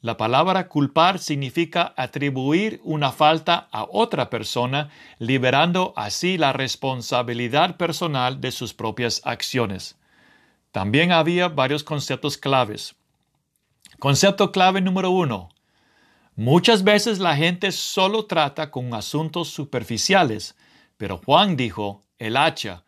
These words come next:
está puesta a la raíz". Ese es el propósito de Dios en cada uno de nosotros,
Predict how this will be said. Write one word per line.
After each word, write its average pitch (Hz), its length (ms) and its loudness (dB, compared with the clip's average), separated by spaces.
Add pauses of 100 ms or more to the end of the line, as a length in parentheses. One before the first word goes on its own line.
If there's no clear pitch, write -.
(240)
está 107 380 -10
puesta 123 540 -8
a 107 100 -8
la 104 120 -4
raíz". 98 520 -10 (640)
Ese 208 300 4
es 214 140 0
el 175 100 -2
propósito 185 600 -6
de 170 140 -4
Dios 139 400 0
en 120 140 -8
cada 123 280 0
uno 170 280 0
de 160 120 2
nosotros, 135 680 -2